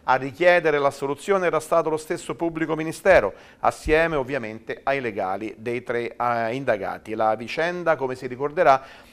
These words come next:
esplose cinque anni fa, quando Moscherini e De Francesco erano stati arrestati dai carabinieri. Secondo gli inquirenti, i due avevano esercitato pressioni nei confronti di Monti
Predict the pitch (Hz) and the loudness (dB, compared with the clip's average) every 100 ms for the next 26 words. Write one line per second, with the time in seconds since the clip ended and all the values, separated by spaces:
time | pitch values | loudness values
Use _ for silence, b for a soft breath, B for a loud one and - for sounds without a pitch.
0 | _ 170 165 180 180 180 170 156 156 196 | _ -4 -2 0 2 2 0 -4 -4 -6
1 | 185 165 147 147 156 190 143 92 - 127 | -2 2 2 0 2 6 6 4 -4 0
2 | 135 135 131 131 139 - 139 165 165 113 | 0 0 -4 -2 -8 -6 -6 -4 -4 -6
3 | 104 - 110 127 139 160 - 120 117 - | -10 -8 -6 -6 -6 -8 -6 -8 -6 -4
4 | 123 123 127 127 - 156 135 131 156 - | -2 -2 -4 -2 2 2 2 -4 -8 -8
5 | 104 104 107 113 107 104 98 98 85 78 | -8 -8 -6 -6 -4 -6 -8 -12 -16 -18
6 | 98 b b b b - 156 202 190 160 | -20 b b b b -4 2 2 2 2
7 | 156 147 143 - 180 165 160 165 180 160 | 2 0 -4 -4 0 0 0 -6 -6 -6
8 | 143 156 147 139 147 143 139 135 - 175 | -4 2 2 2 2 0 0 -2 -2 -8
9 | 170 160 143 135 135 135 117 120 - 160 | -8 -10 2 4 4 0 -2 -4 -6 -2
10 | 156 135 120 113 117 117 147 143 139 151 | 0 0 -2 -6 -6 -6 -6 -6 -8 -8
11 | 165 131 131 160 160 | -6 -6 -6 -8 -8